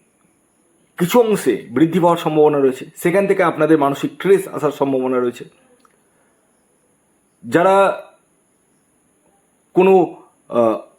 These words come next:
অনলাইন কাজের সাথে যুক্ত রয়েছে, তাদের ক্ষেত্রে ভালো। যারা লোহা জাতীয় কোনো প্রোডাক্ট নিয়ে বিজনেস করছেন, তাদের ক্ষেত্রে ভালো। গাড়ির শোরুম রয়েছে, গাড়ির গ্যারেজ রয়েছে, তাদের ক্ষেত্রে ভালো। এবং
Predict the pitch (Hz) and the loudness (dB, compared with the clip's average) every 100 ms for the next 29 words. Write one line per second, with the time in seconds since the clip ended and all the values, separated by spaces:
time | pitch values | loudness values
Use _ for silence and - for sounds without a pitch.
0 | _ _ - 151 196 214 226 202 185 170 | _ _ 0 4 6 6 4 2 0 0
1 | 175 151 143 139 143 120 120 - - 139 | -2 -2 -4 -2 2 2 0 -8 -4 -2
2 | 165 156 - 131 123 - _ _ _ _ | -2 -4 -4 -4 -4 -10 _ _ _ _
3 | _ _ _ _ _ _ _ _ _ 113 | _ _ _ _ _ _ _ _ _ -2
4 | 156 175 180 175 170 - - _ _ _ | 2 4 4 4 2 -2 -14 _ _ _
5 | _ _ 135 147 175 185 190 190 185 202 | _ _ 4 4 4 2 2 2 2 2
6 | 190 180 170 170 170 170 156 165 131 131 | 4 2 2 0 0 0 0 -2 -6 -2
7 | 160 156 131 135 123 127 147 151 139 127 | -4 -4 -6 -4 -2 -2 -2 -4 -4 -2
8 | 113 - _ _ _ _ _ _ _ _ | -6 -8 _ _ _ _ _ _ _ _
9 | _ _ _ _ _ _ 104 131 160 160 | _ _ _ _ _ _ -2 2 2 0
10 | - _ - - 156 196 170 156 - - | -8 _ -8 0 2 4 4 2 -2 -18
11 | _ _ _ - 120 120 110 95 127 165 | _ _ _ -6 -2 0 -2 -2 2 2
12 | 160 160 - 135 _ _ - 123 139 143 | 4 2 0 -10 _ _ -6 -4 -6 -10
13 | 123 120 - _ _ _ _ _ _ _ | -12 -14 -20 _ _ _ _ _ _ _
14 | _ _ _ _ _ _ - 180 220 127 | _ _ _ _ _ _ 0 4 4 2